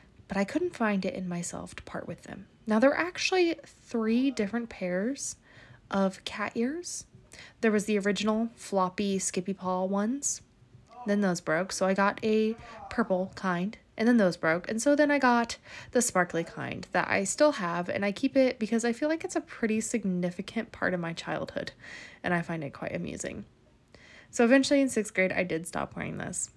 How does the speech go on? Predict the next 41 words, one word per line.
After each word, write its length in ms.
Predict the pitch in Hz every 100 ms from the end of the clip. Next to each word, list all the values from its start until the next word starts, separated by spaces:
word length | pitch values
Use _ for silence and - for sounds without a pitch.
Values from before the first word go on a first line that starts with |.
| -
Now, 140 | 190 175
like 160 | 175
I 80 | 180
said, 260 | 180 180 -
I've 240 | 185 180
worn 240 | 185 185
these 300 | 185 185 185
for 240 | - 180 175
<laughs> 20 |
a 320 | 196 202 269
few 340 | 269 - 466 494
times 480 | 208 185 180 190 196
for 180 | 196 190
different 400 | 190 240 262 233
occasions 460 | 190 196 185 180
at 100 | -
Halloween 580 | - - 190 190 190 190 - - - - -
when 120 | 175
I 80 | 165
was 180 | 165
younger, 500 | 175 170 165 170 175 -
although 320 | 190 180 180
the 80 | 180
most 240 | 185 185 - 196
recent 460 | 233 240 285 277
time 480 | - - 185 180 180
that 140 | 180
they 100 | 180
were 160 | 180 -
actually 360 | - - - 190
worn 240 | 180 165
out 300 | 196 185 175
was 200 | - 190
when 200 | - 196
my 320 | 180 185 185 185 - - - -
boyfriend 480 | 214 214 269 254 262
Tatum 460 | - 359 277 180
wore 180 | 165 165
them 180 | 156 151
out, 320 | - - -
because 640 | 190 - - 175 175 -